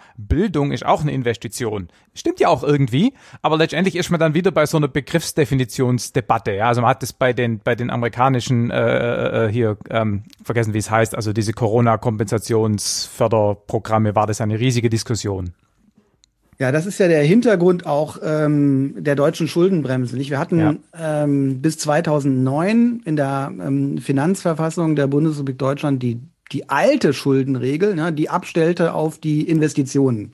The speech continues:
Speaker 2: Und da war es so, dass die Nettokreditaufnahme des Staates die Investitionen nicht übersteigen sollte.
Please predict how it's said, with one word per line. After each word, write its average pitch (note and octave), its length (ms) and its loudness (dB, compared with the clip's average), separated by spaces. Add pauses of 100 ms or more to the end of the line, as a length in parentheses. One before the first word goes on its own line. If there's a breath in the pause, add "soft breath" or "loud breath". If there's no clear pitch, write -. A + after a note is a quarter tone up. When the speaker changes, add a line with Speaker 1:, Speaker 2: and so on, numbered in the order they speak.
(440 loud breath)
Speaker 2:
Und B2+ 160 -4
da C#3 160 0
war D#3 160 2
es C#3+ 80 -4
so, F3+ 100 4
dass D#3 160 2
die D3 120 0
Nettokreditaufnahme D3 1900 -2
des C#3 160 0
Staates C#3+ 460 -4
die D#3+ 100 -2
Investitionen D3 720 2
nicht A#2+ 160 0
übersteigen A2+ 580 -8
sollte. - 440 -12